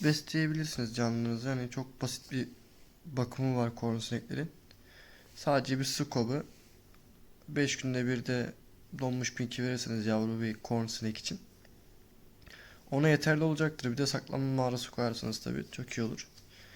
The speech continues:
Ben şu anda saklanma mağarası var onun. İçinden aldım onu. Besleme yaparken içinden alıyorum. Kağıt havlu falan da bayağı pislenmiş.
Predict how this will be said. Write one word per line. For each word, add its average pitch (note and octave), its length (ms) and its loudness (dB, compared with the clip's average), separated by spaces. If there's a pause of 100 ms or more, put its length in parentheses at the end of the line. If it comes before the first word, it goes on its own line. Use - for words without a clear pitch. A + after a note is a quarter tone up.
(240)
Ben B2 120 2
şu B2 140 0
anda B2+ 240 -2
saklanma B2 540 -2
mağarası A#2+ 320 -2
var B2+ 100 2
onun. B2+ 220 -4 (720)
İçinden C3 380 4
aldım C3 320 4
onu. C#3 180 0 (1800)
Besleme B2 440 2
yaparken B2+ 440 -2
içinden B2 340 -2
alıyorum. B2 300 2 (880)
Kağıt A2 240 0
havlu A#2 180 2
falan A#2+ 360 0
da A2+ 100 -2
bayağı A2 240 0
pislenmiş. - 580 -6